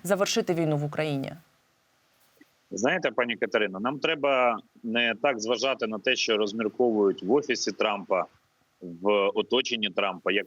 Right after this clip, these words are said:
Speaker 2: формувати нашу власну позицію. Ну, моя думка саме така. Стосовно реалістичності, ну, давайте пригадаємо, коли у нас тривало ато О С, наскільки, е,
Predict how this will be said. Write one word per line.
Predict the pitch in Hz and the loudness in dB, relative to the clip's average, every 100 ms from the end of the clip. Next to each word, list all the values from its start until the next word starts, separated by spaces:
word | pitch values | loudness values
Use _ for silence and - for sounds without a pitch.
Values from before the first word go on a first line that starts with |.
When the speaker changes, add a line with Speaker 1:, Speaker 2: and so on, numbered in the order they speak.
| - | -2
Speaker 2:
формувати | 107 113 117 143 131 | 0 2 2 0 -2
нашу | 117 127 123 | -4 -2 0
власну | 117 139 - 123 | 0 0 -2 -4
позицію. | 139 151 127 - 87 85 90 | 0 0 0 0 0 -2 -4
Ну, | 98 90 | -4 -2
моя | 92 104 | 0 0
думка | 110 123 120 117 | 0 -2 0 -2
саме | - 113 113 | 0 -2 -2
така. | 117 - 73 - _ _ _ _ _ _ | -2 -2 -4 -6 _ _ _ _ _ _
Стосовно | - - 120 160 170 151 | -4 -2 0 0 0 0
реалістичності, | 151 147 151 214 214 151 113 - | 0 0 -2 -2 -2 -2 -4 -2
ну, | 107 127 | -2 0
давайте | 143 170 185 143 | 2 2 0 -2
пригадаємо, | 135 123 127 120 101 92 | -2 -2 0 0 0 -4
коли | 110 117 | -2 0
у | 131 | 0
нас | 117 - | 0 -4
тривало | 110 113 113 107 95 - _ _ _ | -2 2 2 2 0 -2 _ _ _
ато | 104 104 123 117 107 | -6 0 2 4 4
О | 98 | 4
С, | 85 - - _ _ _ - | 0 -4 -12 _ _ _ -8
наскільки, | 104 - 170 - 123 113 104 - _ _ _ | -4 -2 -4 -2 0 0 -2 -8 _ _ _
е, | 113 104 101 101 | 0 2 0 -2